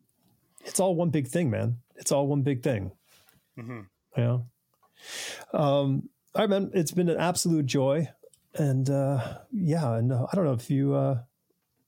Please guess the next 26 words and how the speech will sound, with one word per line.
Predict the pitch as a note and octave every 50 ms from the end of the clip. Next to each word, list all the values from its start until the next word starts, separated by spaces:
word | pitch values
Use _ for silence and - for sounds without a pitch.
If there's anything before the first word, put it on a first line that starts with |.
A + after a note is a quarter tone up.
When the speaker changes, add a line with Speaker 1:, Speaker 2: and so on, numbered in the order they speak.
| _ _ _ _ _ _ _ _
Speaker 1:
well, | - D3 C3+
maybe | C3+ C3+ D3+ D#3
we'll | D3+ D3 D3 C3+
cross | - C#3+ C3 C#3+ C3+ -
each | C3+ A#2+
other's | C#3 B2 C3 A#2+ A#2+
paths | - - B2 B2+ D3 D3 -
at | A#2+ A2
a |
convention | A#2 - A2 G#2 A2+ A#2+ D3+ D3 - G#2+ G2 F#2+
sometime | G2+ - - G2+ G2+ A#2 G#2+
in | G2
the | G2
future. | G2+ - - A#2+ A2+ - - B2 A#2 - _
Speaker 2:
Oh, | - G#3+ D#3+ A2+ - _ _ _ _ _
for | _ -
sure. | - - - D3+ A#2 G#2 G2 _ _ _ _ _
For | -
sure. | - - - C3+ A2+ A2 A#2+ - -
And | D3+ D3
maybe, | D#3+ F3+ F#3 G3+ F#3 F3 D#3+
uh, | D3 C#3 C3 C3 B2+ B2+ B2 B2 C3 A3+ D4 D4+ E4 _ - C#4+ F3+
at | C3 B2 B2+ B2
some | - D3 C3
point, | - - C3+ B2 A#2 A#2+ _ - -
um, | B2 A#2 A#2 A2+ A2+ A2+ A2